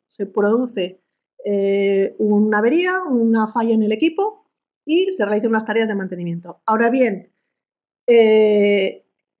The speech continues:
el mantenimiento correctivo en general también es imprevisto, pero el, el de emergencia puede suponer inclusive el, eh, parar un proceso, eh, de producción, es decir, parar una máquina,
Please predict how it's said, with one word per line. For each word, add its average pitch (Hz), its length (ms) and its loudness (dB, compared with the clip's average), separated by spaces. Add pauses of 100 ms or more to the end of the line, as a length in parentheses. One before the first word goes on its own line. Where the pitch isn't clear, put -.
el 247 120 6
mantenimiento 254 400 2
correctivo 262 400 0
en 208 60 -8
general 214 420 -2
también 220 240 0
es 262 160 0
imprevisto, 294 640 -2
pero 262 200 4
el, 247 220 -4
el 226 240 0
de 240 60 2
emergencia 277 640 0
puede 285 340 0
suponer 254 580 -2
inclusive 226 400 -4
el, 262 180 -6 (340)
eh, 202 100 -10
parar 214 320 -4
un 247 80 0
proceso, 208 640 -6 (380)
eh, 208 460 0
de 180 100 -2
producción, 175 600 -4
es 185 80 -8
decir, 202 240 -10
parar 180 220 -6
una 214 180 -2
máquina, 285 640 0